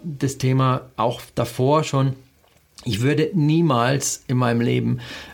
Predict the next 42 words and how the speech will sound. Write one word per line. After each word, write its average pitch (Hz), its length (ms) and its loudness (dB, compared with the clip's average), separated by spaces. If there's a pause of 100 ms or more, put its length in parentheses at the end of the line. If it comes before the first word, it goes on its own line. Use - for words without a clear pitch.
(160)
ein 117 380 -2
Haydn-Konzert 113 760 -2 (120)
spielen 104 580 -2 (680)
wollen 104 640 -2
müssen. 107 400 -2 (280)
Äh, 92 360 0
oder 98 200 0
andersrum 95 420 -2
müssen, 123 460 -2
einfach 101 240 -4
vor 110 200 -2
Leuten. 113 440 0
Das 123 240 -2
ist, - 200 -2
äh, 117 280 2
das, 110 280 -6
wenn 120 140 2
ich 117 100 -2
sowas 147 220 0
machen 151 260 2
müsste, 165 380 0
wo 131 140 2
ich, - 100 -2
wo 135 140 0
ich 120 120 -4
genau 143 300 2
weiß, 131 200 -2
jeder 190 220 0
Ton 123 300 0
muss 185 300 -2
genauso 165 420 0
sein, 135 320 0
wie 139 60 0
es 131 100 -4
da 113 220 -2
steht. 131 240 -4
Und 123 180 -2
wenn 113 140 -2
ich's 123 100 -4
nicht 170 160 -2
mache, 139 260 0
dann 120 220 0